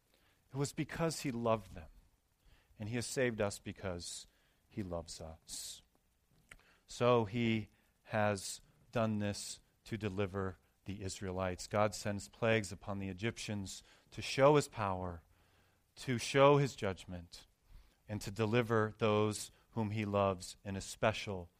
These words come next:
and covenantal way. You see, love is, is a nuanced thing in the Bible.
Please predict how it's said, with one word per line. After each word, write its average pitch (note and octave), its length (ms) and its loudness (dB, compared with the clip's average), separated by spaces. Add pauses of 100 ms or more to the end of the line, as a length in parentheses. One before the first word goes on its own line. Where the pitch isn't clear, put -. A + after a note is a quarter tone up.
(380)
and G2 200 -8
covenantal G#2 720 -2
way. E2 380 -8 (1040)
You G#2 60 -10
see, C3 320 2
love B2+ 400 10
is, A#2 340 0
is A2+ 300 -4
a G#2+ 360 2
nuanced C#3 680 4
thing A2 600 -2
in A2 120 -4
the G#2+ 80 0
Bible. F#2 500 2